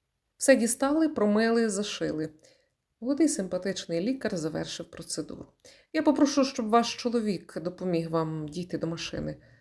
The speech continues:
Вам ще не можна наступати на травмовану ногу». «Це не чоловік, а сусід»,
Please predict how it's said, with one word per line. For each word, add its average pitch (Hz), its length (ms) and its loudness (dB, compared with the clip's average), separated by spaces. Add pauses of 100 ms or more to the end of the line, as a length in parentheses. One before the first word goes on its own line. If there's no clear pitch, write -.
(360)
Вам 185 280 0
ще - 200 -6
не 240 80 0
можна 156 500 0
наступати 165 680 -4
на 170 120 -4
травмовану 180 580 -4
ногу». 170 300 -8 (840)
«Це 165 380 -2
не 208 240 0
чоловік, 214 680 -4
а - 100 -8
сусід», - 680 -6